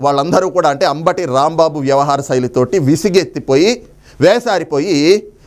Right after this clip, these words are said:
already జగన్మోహన్ రెడ్డి గారి దగ్గర అభ్యర్థుల ప్రకటనకు ముందే ఆయనకు ఎమ్మెల్యే టికెట్ ఇవ్వద్దు అంటూ కూడా పంచాయతీ పెట్టారు.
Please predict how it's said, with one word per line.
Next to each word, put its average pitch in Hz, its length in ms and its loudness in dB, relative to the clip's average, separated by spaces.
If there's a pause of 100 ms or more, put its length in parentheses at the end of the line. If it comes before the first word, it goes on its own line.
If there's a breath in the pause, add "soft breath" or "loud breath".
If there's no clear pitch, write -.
(120)
already 254 680 0 (180)
జగన్మోహన్ 196 540 0
రెడ్డి 180 180 0
గారి 165 160 2
దగ్గర 151 260 -2
అభ్యర్థుల 165 600 0
ప్రకటనకు 175 540 -4
ముందే 143 560 0 (380 loud breath)
ఆయనకు 254 520 2
ఎమ్మెల్యే 233 480 0
టికెట్ 208 420 -2
ఇవ్వద్దు 185 440 0
అంటూ 185 240 0
కూడా 190 180 2
పంచాయతీ 247 560 0
పెట్టారు. 202 360 -2